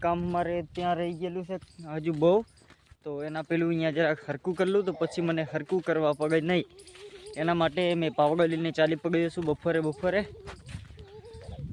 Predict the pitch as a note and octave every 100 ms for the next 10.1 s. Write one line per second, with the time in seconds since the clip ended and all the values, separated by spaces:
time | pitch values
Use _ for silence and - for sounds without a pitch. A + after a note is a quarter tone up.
0 | - - - - D3+ D#3 E3+ F3 F#3 F#3
1 | F3 F3 E3 F#3+ F#3 F3 F3 E3+ E3+ F#3+
2 | E3+ F3 D#3+ D#3 - E3 E3+ D#3+ E3+ D#3+
3 | - D3+ G3 F3+ F#3+ F#3 F3+ E3+ F3 E3+
4 | D#3+ D3+ D3 D3 E3+ D3 - - D3+ F3
5 | F3+ F#3 F3+ E3+ - D3+ E3 - E3 E3+
6 | C#3+ E3 D#3+ - E3 F#3 E3+ F3+ E3+ F3
7 | C#3+ C#3+ E3 E3+ E3+ F3 E3+ F3 D#3 C#3
8 | C#3 D#3+ E3+ F3 - - - - - -
9 | - F#3 F#3+ G#3 F#3 F3 G#3 G3+ F#3 F#3+